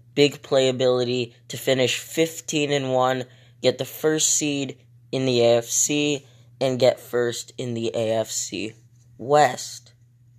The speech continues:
Now, with that said, their defense, even though it can play some really good sticky coverage on the corners and sometimes,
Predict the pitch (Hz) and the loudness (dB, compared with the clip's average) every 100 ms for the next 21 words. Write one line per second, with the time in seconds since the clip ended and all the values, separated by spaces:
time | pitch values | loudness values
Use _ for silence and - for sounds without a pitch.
0 | _ _ _ _ _ _ _ - 127 131 | _ _ _ _ _ _ _ -4 4 4
1 | 131 - 123 - - 185 175 165 156 131 | 4 4 4 4 -2 0 0 0 -4 -4
2 | 156 170 - 151 147 - - _ _ _ | -6 -8 -2 -2 0 -4 -6 _ _ _
3 | - 139 139 131 127 - - 151 147 - | -6 -4 2 4 2 0 -2 0 0 0
4 | 139 - 131 123 143 139 120 135 127 - | 0 0 -2 -2 0 0 -2 -4 -2 -6
5 | - 131 135 131 - 131 127 131 131 123 | -4 -8 -6 -8 0 0 0 -4 -2 -4
6 | 120 - 123 143 139 131 120 - 113 117 | -4 -4 -4 -2 -2 -4 -6 -4 -4 -2
7 | 123 117 117 117 | -2 -2 -2 -6